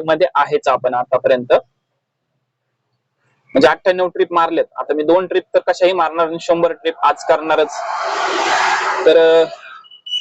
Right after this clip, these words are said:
सहा हजार एक रुपये राहतातच मित्र-, अ, मित्रांनो. किती, अ, सात दिवस तुम्ही जर व्यवस्थित काम केलं तर हे सहा हजार नाही, जास्त पण राहू शकतं. आता तुम्हाला दाखवतो मी हे जे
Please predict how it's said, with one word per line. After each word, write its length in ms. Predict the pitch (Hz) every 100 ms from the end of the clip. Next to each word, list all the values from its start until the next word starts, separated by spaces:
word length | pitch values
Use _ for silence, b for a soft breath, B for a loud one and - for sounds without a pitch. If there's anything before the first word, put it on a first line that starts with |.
| -
सहा 200 | 208 202
हजार 180 | 196 214
एक 80 | 202
रुपये 220 | 196 202
राहतातच 440 | 196 156 175 185 170
मित्र-, 340 | 156 135 -
अ, 140 | 143 143
मित्रांनो. 440 | 147 156 139 127
किती, 640 | 165 - - - 156 147 139
अ, 120 | - 139
सात 200 | 175 147
दिवस 320 | 151 160 -
तुम्ही 180 | 170 165
जर 140 | 165
व्यवस्थित 460 | 156 160 170 - 180
काम 340 | - 170 170
केलं 300 | 170 165 156
तर 160 | 151 156
हे 260 | 160 165
सहा 260 | 160 165 165
हजार 300 | 156 165 156
नाही, 120 | 147 156
जास्त 260 | 160 -
पण 180 | 180 165
राहू 220 | 160 151
शकतं. 420 | 147 143 - - 98 - _ 98 _ _ _ _ _ _ _ - _ _ _ _ _ 196 _ _ _ _ - - - - - - 190 196
आता 140 | 170
तुम्हाला 320 | 185 180 180
दाखवतो 380 | 175 170 180 156
मी 120 | 131
हे 380 | 131 143 139 139
जे 400 | 131 151 143